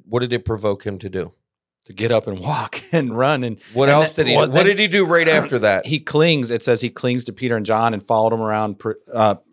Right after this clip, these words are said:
Speaker 2: uh, uh, I think
Speaker 1: He
Speaker 2: he's,
Speaker 1: stood upright
Speaker 2: he's
Speaker 1: and began to
Speaker 2: preaching with
Speaker 1: walk,
Speaker 2: them.
Speaker 1: and
Speaker 2: Yeah.
Speaker 1: he en-, entered the what?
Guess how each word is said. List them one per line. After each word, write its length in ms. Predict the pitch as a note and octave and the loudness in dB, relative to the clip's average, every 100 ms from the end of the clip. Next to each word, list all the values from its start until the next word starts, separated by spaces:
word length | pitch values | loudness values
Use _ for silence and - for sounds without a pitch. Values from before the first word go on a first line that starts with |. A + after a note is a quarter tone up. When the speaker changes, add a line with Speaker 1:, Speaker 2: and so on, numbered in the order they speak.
| _ A#2 | _ -4
Speaker 2:
uh, 420 | G#2+ F#2 E2+ E2 _ _ _ _ _ _ _ _ _ | 0 0 0 -6 _ _ _ _ _ _ _ _ _
uh, 320 | G#2 F#2+ D2 - G2+ | -6 -6 -8 -14 -12
I 80 | |
think 240 | F#2 D3 D#3 | -12 -12 -12
Speaker 1:
He 140 | C3+ | -10
Speaker 2:
he's, 120 | B2+ - | -8 2
Speaker 1:
stood 180 | D#3+ | 4
upright 400 | D#3 D#3+ D#3+ E3 | 6 4 4 2
Speaker 2:
he's 100 | D#3 | 0
Speaker 1:
and 60 | C#3+ | -2
began 220 | D3+ D3+ | 2 2
to 60 | D#3 | 4
Speaker 2:
preaching 20 | |
with 60 | D#3 | 4
Speaker 1:
walk, 140 | D#3 - | 2 0
Speaker 2:
them. 120 | C3+ | -2
Speaker 1:
and 80 | D#3 | 0
Speaker 2:
Yeah. 60 | |
Speaker 1:
he 100 | D#3 | 0
en-, 260 | C#3+ D#3 E3 | 0 0 0
entered 460 | D3+ D#3 D#3+ D3+ C3+ | -2 -2 -4 -6 -2
the 100 | B2+ | -2
what? 480 | B2 B2+ G2+ - | 2 2 2 -2